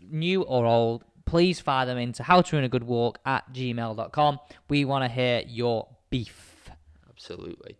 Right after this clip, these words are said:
Speaker 2: And we're gonna start with, are we gonna get back on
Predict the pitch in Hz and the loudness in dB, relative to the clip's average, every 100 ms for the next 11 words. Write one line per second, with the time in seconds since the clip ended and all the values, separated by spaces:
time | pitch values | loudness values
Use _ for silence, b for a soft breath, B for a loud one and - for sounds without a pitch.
0 | b b b b 101 104 104 95 _ - | b b b b -8 -8 -10 -16 _ -12
1 | 104 127 147 - - 120 92 85 - - | -8 -6 -8 -8 -6 -6 -6 -10 -14 -16
2 | 98 87 82 - _ _ - 98 98 101 | -12 -12 -12 -20 _ _ -14 -8 -6 -6
3 | 101 98 95 _ - 101 104 - - _ | -6 -8 -12 _ -18 -18 -16 -16 -16 _
4 | _ - - - _ - _ _ - 71 | _ -14 -14 -16 _ -20 _ _ -16 -14
5 | 67 | -16